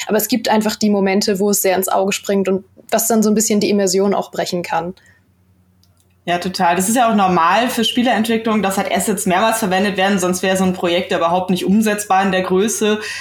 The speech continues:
Speaker 2: Aber es ist halt gerade, weil sonst ja alles sehr handplatziert und sehr handverlesen wirkt, ist es halt dann umso auffälliger, wenn man dann halt Sachen wiedererkennt, wenn man halt merkt, okay, dieser Dungeon ist jetzt wirklich sehr nah an dem. Also es betrifft vor allem diese unterirdischen Dungeons. Das ist ja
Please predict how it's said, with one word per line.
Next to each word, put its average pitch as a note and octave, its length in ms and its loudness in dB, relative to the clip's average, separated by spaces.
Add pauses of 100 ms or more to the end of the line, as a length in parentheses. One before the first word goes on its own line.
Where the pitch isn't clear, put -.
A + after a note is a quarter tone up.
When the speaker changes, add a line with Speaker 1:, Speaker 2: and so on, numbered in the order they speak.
(120)
Speaker 2:
Aber G3 160 2
es G3+ 60 0
ist C#4 160 0
halt B3 220 0
gerade, G#3+ 420 0
weil G3+ 140 2
sonst G#3 400 -2
ja F3+ 180 2
alles A3 240 0
sehr F3+ 160 0
handplatziert G3 680 -2
und F#3 120 -4
sehr F3 100 0
handverlesen G#3+ 600 0
wirkt, G3 160 -4
ist G3+ 100 -4
es G#3 120 -2
halt G3 160 0
dann F#3+ 100 0
umso A3+ 280 2
auffälliger, F#3+ 800 0 (240)
wenn G3+ 140 0
man G#3+ 140 2
dann G3 180 2
halt G3 240 0 (180)
Sachen G3 480 0
wiedererkennt, F#3 580 0
wenn F3+ 80 -2
man G3 100 2
halt F#3 140 0
merkt, G3 220 0
okay, G3 180 -2
dieser A3 300 0
Dungeon G3+ 340 0
ist F#3+ 120 -4
jetzt F#3 160 -4
wirklich F#3+ 280 -8 (320)
sehr G#3 360 2
nah F#3+ 280 2
an F3+ 140 0
dem. F3 180 0
Also F3+ 140 0
es F#3 80 -4
betrifft - 360 -4
vor - 140 0
allem G3+ 260 2
diese F#3+ 440 0
unterirdischen G3+ 720 -2
Dungeons. A#3+ 560 -2
Das G3 180 -6
ist A3 140 -6
ja G3 160 0